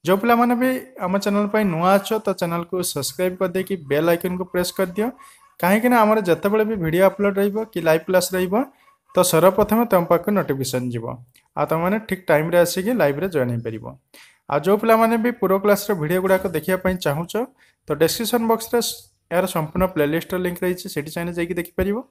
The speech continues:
ନହେଲେ ପିଲାମାନେ ଏଠି ଯେଉଁ ଆଇ ବଟନ୍ ବାହାରୁଛି, ଏ ଆଇ ବଟନ୍ରେ କ୍ଲିକ୍ କରିକି ବି ସେଇ ପୂର୍ବ କ୍ଲାସ୍ର ଭିଡ଼ିଓ ଗୁଡ଼ାକ ଦେଖିପାରିବ, ଠିକ୍ ଅଛି? ତ ଦେଖ, ଏକାଥରେ ମୁଁ ପଢ଼େଇ ଦେବା ସହିତ ଭଲ ଭାବରେ ବୁଝେଇ ଦେବି। ତା ସହିତ ଯେତେ ବି ଡିଫିକଲ୍ଟ ୱାର୍ଡ ରହିଛି, ମୁଁ ଏ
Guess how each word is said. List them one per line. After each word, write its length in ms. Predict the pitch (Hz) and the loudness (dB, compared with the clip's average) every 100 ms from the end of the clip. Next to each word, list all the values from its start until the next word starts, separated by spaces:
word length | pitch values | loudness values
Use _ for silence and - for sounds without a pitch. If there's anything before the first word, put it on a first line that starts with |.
| _ - _ _ - | _ -20 _ _ 0
ନହେଲେ 240 | 180 226 | 4 4
ପିଲାମାନେ 300 | 247 226 226 233 | 4 4 4 2
ଏଠି 100 | 214 | 0
ଯେଉଁ 160 | 226 226 165 | -2 0 2
ଆଇ 100 | 165 | 4
ବଟନ୍ 320 | 190 190 208 | 4 2 2
ବାହାରୁଛି, 220 | 208 214 240 - | 2 0 -4 -2
ଏ 60 | 175 156 | 0 0
ଆଇ 100 | 151 | 0
ବଟନ୍ରେ 360 | 160 165 180 | 0 -2 -4
କ୍ଲିକ୍ 260 | 196 147 143 | -4 -6 -2
କରିକି 200 | 147 147 | -4 -4
ବି 80 | 202 - | -6 -4
ସେଇ 100 | 139 | -4
ପୂର୍ବ 160 | 139 127 131 | -4 -6 -4
କ୍ଲାସ୍ର 240 | 127 - 165 | -8 -8 -12
ଭିଡ଼ିଓ 160 | 120 120 | -8 -6
ଗୁଡ଼ାକ 200 | 117 147 | -8 -10
ଦେଖିପାରିବ, 360 | 151 - 110 110 127 | -14 -12 -12 -12 -10
ଠିକ୍ 140 | 196 151 | -6 -6
ଅଛି? 160 | - 113 _ _ _ _ _ _ _ _ _ - - - _ | -6 -14 _ _ _ _ _ _ _ _ _ -20 -20 -20 _
ତ 20 | 208 | 2
ଦେଖ, 180 | 208 202 240 | 2 4 4
ଏକାଥରେ 260 | 214 208 220 | 4 2 0
ମୁଁ 140 | 226 226 | 0 2
ପଢ଼େଇ 240 | 151 175 | 2 4
ଦେବା 160 | 202 208 | 4 2
ସହିତ 240 | 214 208 202 | 2 0 0
ଭଲ 100 | 190 190 | 2 4
ଭାବରେ 200 | 202 202 151 | 4 2 -2
ବୁଝେଇ 280 | 131 170 185 | -6 -2 -2
ଦେବି। 180 | 196 226 311 _ _ _ - | -2 -6 -10 _ _ _ -2
ତା 60 | 202 | 0
ସହିତ 160 | 233 233 175 | 0 0 2
ଯେତେ 200 | 170 220 220 | 0 0 -2
ବି 60 | |
ଡିଫିକଲ୍ଟ 440 | 196 165 185 208 208 | -2 -4 0 2 2
ୱାର୍ଡ 180 | 208 185 | 2 2
ରହିଛି, 320 | 151 170 - 226 208 | 0 0 -6 -6 -4
ମୁଁ 100 | |
ଏ 20 | 202 | -4